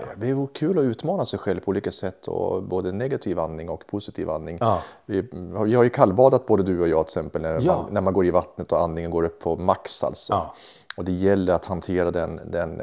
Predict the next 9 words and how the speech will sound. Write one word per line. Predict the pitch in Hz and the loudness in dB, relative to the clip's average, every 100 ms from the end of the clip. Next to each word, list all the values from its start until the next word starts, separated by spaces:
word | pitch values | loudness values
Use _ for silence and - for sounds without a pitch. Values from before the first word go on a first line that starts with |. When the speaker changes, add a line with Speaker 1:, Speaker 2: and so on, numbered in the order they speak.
| - | -6
Speaker 2:
chocken | - - - - 95 | 0 0 -2 -10 -10
kroppen | - 92 - 90 | -8 -8 -6 -6
utsätts | 85 92 87 | -4 -4 -4
för, | - 82 | -4 -2
och | 87 | -2
det | 98 | -2
går | 135 208 | -2 -2
ju. | - - _ | -6 -10 _
Speaker 1:
Ja, | 175 139 | -4 -2